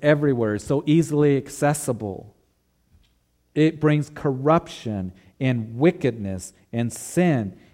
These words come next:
And it's like a plague that is spreading throughout our society and in the families of America and in the church even.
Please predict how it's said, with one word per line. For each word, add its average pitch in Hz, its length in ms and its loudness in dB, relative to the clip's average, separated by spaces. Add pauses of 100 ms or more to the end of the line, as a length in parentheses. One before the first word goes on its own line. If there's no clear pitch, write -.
(100)
And 127 140 0
it's 127 140 -4
like 139 200 2
a 123 80 0
plague 147 840 4
that 117 160 -2
is 107 100 -6
spreading 117 840 2
throughout 120 340 0
our 117 100 -2
society 113 760 0 (400)
and 123 160 -2
in 127 100 0
the 120 80 -2
families 135 760 0
of 113 180 -6
America 113 680 -2 (240)
and 127 160 -2
in 120 140 -2
the 110 80 -4
church 151 440 2
even. 104 500 -6